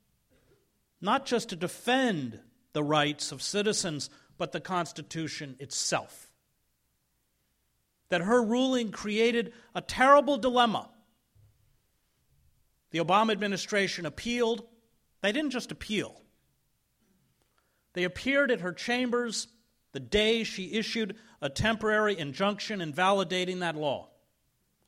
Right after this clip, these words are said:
And she s-, and they said, "You must put it back into effect immediately in the name of national security."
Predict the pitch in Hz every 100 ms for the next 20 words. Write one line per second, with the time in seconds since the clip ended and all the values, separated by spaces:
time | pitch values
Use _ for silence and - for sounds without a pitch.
0 | _ _ _ - 156 202 - - - 180
1 | 196 214 - 226 208 - - - 190 196
2 | 262 269 - - 240 233 226 202 196 202
3 | 190 180 - 196 190 175 170 220 247 185
4 | 110 110 - _ _ _ _ _ _ -
5 | 175 180 185 185 160 175 165 156 160 -
6 | 160 - 185 165 160 147